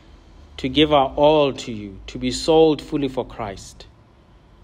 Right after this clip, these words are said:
Lord, help us to serve you in spirit and in truth,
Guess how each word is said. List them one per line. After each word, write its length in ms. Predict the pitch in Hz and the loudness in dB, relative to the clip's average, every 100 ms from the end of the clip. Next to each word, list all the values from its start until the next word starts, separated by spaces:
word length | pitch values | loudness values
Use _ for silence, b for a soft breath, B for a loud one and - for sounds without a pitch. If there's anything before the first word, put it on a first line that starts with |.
| _ _ _ - _ _ _ _ - _ _ _ _ - _ _ _ - _ - | _ _ _ -20 _ _ _ _ -20 _ _ _ _ -20 _ _ _ -20 _ -10
Lord, 220 | 131 123 | -6 -2
help 240 | 135 139 | 0 2
us 120 | 131 - | 0 -4
to 120 | 123 | -12
serve 320 | - 143 123 | -2 -2 0
you 180 | 117 110 | -4 -6
in 120 | 110 | -6
spirit 480 | - - 143 139 - - - - - - - - - | -6 -2 0 -2 -6 -20 -20 -20 -20 -20 -20 -20 -8
and 140 | 131 | -4
in 120 | 135 127 | -2 -4
truth, 480 | - 135 107 - | -6 -8 -8 -14